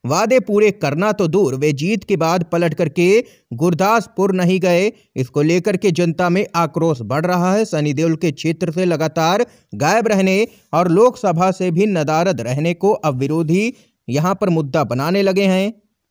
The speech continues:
बताते चले, गुरदासपुर के मोहल्ला संत नगर निवासी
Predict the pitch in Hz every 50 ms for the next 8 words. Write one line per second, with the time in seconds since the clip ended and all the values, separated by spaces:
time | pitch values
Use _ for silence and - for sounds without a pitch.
0 | _ _ _ 117 110 139 131 180 190 202 - 262 254 - 233 208 220 220 165 -
1 | 185 165 139 190 196 220 214 - - 202 190 170 - 202 202 214 220 208 175 151
2 | 170 175 175 185 175 127 113 120 - 160 175 190 170 208 185 190 170 190 196 190
3 | 185 180 165 170 170 165 - 170 170 180 214 247